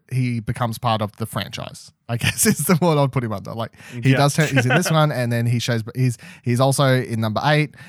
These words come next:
Speaker 1: and then also the whole idea of his secret organization becomes very pre-, relevant for the franchise going forward, uh, because even though I haven't watched that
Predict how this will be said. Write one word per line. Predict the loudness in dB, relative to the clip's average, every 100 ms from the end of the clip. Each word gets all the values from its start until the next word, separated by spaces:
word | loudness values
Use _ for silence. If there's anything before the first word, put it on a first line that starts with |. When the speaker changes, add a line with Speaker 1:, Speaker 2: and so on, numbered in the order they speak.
| -14
Speaker 1:
and | -8 -6
then | -2
also | -2 0 0 0
the |
whole | 2 2 2 2 0 -2 -4
idea | -4 -2 -2
of | -2
his | -2 -2
secret | -2 0 2
organization | 2 0 -2 -2 0 0 -2 -4
becomes | -4 -4 -4 -8 -10
very | -4 0 0 0 -4 -6 _
pre-, | -12 -12 -8 -2
relevant | 2 2 0 -2
for | -4
the |
franchise | 0 0 2 0 2
going | 0 0
forward, | -2 0 2 0 -2 -14 -20 -6
uh, | -2 0 -2 -2
because | 0 2
even | 2 2
though | 4
I | 4
haven't | 2 0
watched | -2 -2
that | -4